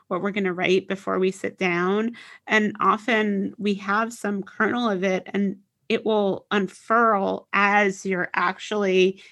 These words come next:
in that headspace and not focused on anything else. And you're just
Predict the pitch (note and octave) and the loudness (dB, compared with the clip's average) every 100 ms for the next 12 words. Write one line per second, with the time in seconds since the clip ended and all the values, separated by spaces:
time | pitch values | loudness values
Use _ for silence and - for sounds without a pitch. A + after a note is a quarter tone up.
0 | _ - G3+ G3 F3 E3+ F3+ G3 F#3 - | _ 0 2 4 2 0 -2 -4 -4 -2
1 | E3+ F3 F#3 F3+ F3 F3+ - - F3+ F#3+ | -2 0 -2 -2 0 0 0 -4 -6 -6
2 | - - E3+ F3 E3 F#3 - - F#3+ F#3+ | -8 -4 -2 -4 -2 -2 -2 -6 -6 -6
3 | F#3 F3 F#3+ F3+ - | -6 -6 -6 -6 -10